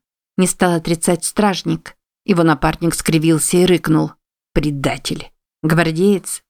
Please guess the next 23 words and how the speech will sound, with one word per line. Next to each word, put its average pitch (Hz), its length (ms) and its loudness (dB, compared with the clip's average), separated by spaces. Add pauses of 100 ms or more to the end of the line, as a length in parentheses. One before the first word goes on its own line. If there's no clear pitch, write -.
(160)
Кинни, 156 480 2 (220)
Ика 185 240 -2
вспомнила, 202 540 2
как 160 260 -2
его 165 140 2
зовут, 170 520 -2 (240)
холодно 147 440 2
усмехнулся. 156 840 0 (460)
"Не 160 160 4
трать 151 280 0
зря 151 220 2
силы 151 360 2
на 147 160 4
то, 151 140 0
чтобы 147 300 0
меня 151 260 4
контролировать. 151 880 0 (180)
Я 170 160 4
не 151 100 2
собираюсь 151 480 -2
в - 100 -18
тебя 147 220 -2
стрелять". 156 600 -2